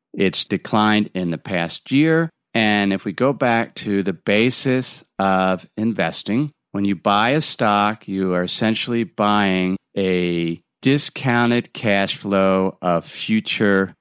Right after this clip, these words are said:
profits, essentially. So it's future profits valued in today's dollar. I mean, that,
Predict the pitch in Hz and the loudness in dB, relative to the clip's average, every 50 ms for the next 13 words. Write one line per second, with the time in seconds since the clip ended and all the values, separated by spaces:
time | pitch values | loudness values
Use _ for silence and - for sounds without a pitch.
0 | _ _ - - 120 113 123 143 - - 71 - 78 - - 110 117 117 - - | _ _ -6 -2 0 0 0 0 -4 -8 -10 -8 -6 -4 -2 -2 -2 -2 -4 -8
1 | - - - - - 101 92 90 85 82 82 - _ - 85 82 - - - - | -8 -8 -6 -4 0 0 2 2 0 -2 -4 -6 _ -6 -6 -6 -6 -8 -10 -6
2 | - 120 147 175 - - 208 190 - - - 123 107 104 - - 113 104 - - | -2 0 0 0 2 0 0 0 0 0 0 2 2 2 0 0 -2 -4 -4 -6
3 | - _ _ - 95 87 101 98 98 104 107 107 110 101 98 101 98 87 - - | -12 _ _ -14 -6 -2 -2 0 2 2 2 2 2 2 2 0 0 -2 -4 -2
4 | 90 95 92 87 - - 101 87 76 76 - 71 78 87 90 95 104 110 110 - | -2 0 0 -2 -2 0 0 0 0 -2 -4 -6 -6 -4 -2 0 0 -2 -2 -4